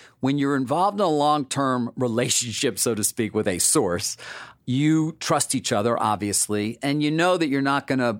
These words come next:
burn, either way, you're not gonna burn each other over one story. And so there have been times when I'll back off on a story if I don't feel like I'm completely there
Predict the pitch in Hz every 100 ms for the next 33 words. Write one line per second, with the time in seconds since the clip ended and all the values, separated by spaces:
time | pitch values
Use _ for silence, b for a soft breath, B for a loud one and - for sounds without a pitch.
0 | - 123 135 143 143 - _ 190 202 196
1 | 180 117 110 120 117 117 98 123 127 113
2 | - 107 110 101 107 101 107 107 101 -
3 | 98 90 82 87 b b b 120 - 143
4 | 139 113 139 175 185 170 160 160 143 143
5 | 143 143 143 147 139 - 123 117 - 123
6 | 113 110 120 - b b b b - 127
7 | 143 143 135 160 131 - 120 127 131 110
8 | 156 139 127 104 139 123 98 113